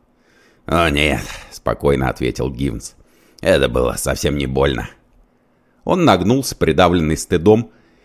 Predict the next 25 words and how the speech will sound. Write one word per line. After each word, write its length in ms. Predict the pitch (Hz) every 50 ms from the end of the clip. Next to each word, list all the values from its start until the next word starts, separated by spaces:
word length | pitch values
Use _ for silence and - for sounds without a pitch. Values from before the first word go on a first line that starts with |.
| _ -
и 120 | 117 127
вытащил 460 | 147 180 - 160 - - - 95 95
из-под 340 | 90 - - - 104 95 87
зверя 340 | 92 107 120 135 143 117 71
свою 320 | - - 87 85 90 107
прекрасную 680 | 120 - 80 73 - 71 76 80 80 - - 71 69
шляпу. 480 | - - - 69 69 58 52 - - - _ _ _ _ _ _ _ _ _ _
Она 260 | - 131 160 190 175
была 240 | 131 123 131 139 123
так 260 | - 104 104 101 -
смята 420 | - - 104 110 120 113 - - 82
и 140 | 76 -
истерзана, 680 | - - - - - 170 160 151 131 - 78 65 55 -
словно 400 | - - 107 143 165 120 92 80
её 220 | 69 73 95 110
специально 540 | - - - - - - 80 85 90 73 64
готовили 540 | 58 67 64 - - 85 87 82 67 64 64
для 220 | - 71 73 71
комического 680 | - 67 64 65 71 69 - - - - 76 71 65
номера. 460 | 67 71 69 65 57 58 57 - - - _ _ _ _ _ _ _ _ _ _ - _
Потом 280 | - 120 139 185 180
он 100 | 156 110
встал 300 | 92 - - 120 110 101
на 120 | 87 82 78
колени 540 | - 78 78 87 101 135 147 143 135 110